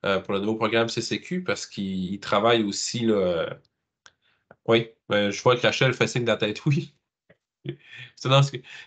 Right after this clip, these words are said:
mais je me demandais si vous travaillez, euh, avec eux en collaboration, parce qu'ils travaillent aussi, là, euh, à traiter de ces sujets sensibles-là qui vont être vus au travers de C C Q. Donc,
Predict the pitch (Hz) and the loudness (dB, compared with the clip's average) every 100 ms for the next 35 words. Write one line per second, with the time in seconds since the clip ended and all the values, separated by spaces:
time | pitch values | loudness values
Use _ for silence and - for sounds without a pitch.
0 | - 110 107 110 117 117 139 117 110 107 | 0 2 2 2 2 2 -2 -2 0 2
1 | 123 101 101 92 98 123 120 113 110 104 | 0 2 0 0 -2 -2 2 2 2 0
2 | 190 170 - 113 117 110 131 113 101 - | -2 -6 -8 -4 -2 0 0 -2 -8 -8
3 | 127 113 101 90 - - _ _ _ 92 | -6 -4 -4 -6 -12 -20 _ _ _ -4
4 | 87 82 69 - _ _ _ _ _ _ | -4 -4 -12 -20 _ _ _ _ _ _
5 | _ 98 87 87 - - 87 120 110 123 | _ -8 -6 -8 -12 -16 -2 -2 0 -4
6 | 123 - 101 110 110 110 95 - 98 110 | -4 -10 -10 -6 -4 -2 -4 -6 -4 -4
7 | 113 - 104 104 101 95 98 113 104 98 | -4 -8 -6 -2 -2 -4 -4 -4 -2 -4
8 | 92 104 104 - 95 - 85 - 107 135 | 0 -2 -2 -6 -8 -6 -6 -6 -10 -10
9 | - - _ - 104 98 | -14 -20 _ -2 -2 -4